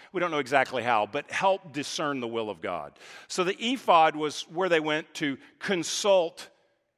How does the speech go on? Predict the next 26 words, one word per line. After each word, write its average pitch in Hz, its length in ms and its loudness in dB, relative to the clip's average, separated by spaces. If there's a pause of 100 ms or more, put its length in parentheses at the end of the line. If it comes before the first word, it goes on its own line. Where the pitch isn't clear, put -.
(240)
the 147 160 4
will 151 640 2 (100)
of 127 180 -2
God. 117 460 4
But, 165 240 -2
but 180 120 -12
not 202 220 0
everybody 156 380 4
did 151 220 -2
that. 113 200 6
Only 147 240 -2
somebody 135 560 0
ordained 123 480 -2
by 110 200 0
God 104 340 2
to 107 80 -8
hear 120 160 -6
from 107 180 -12
God 92 320 -2 (300)
for 117 340 -8
the 98 120 -18
people 170 380 -8
of 92 120 -12
God. 95 260 -6
But 156 120 -4
hey, 202 340 2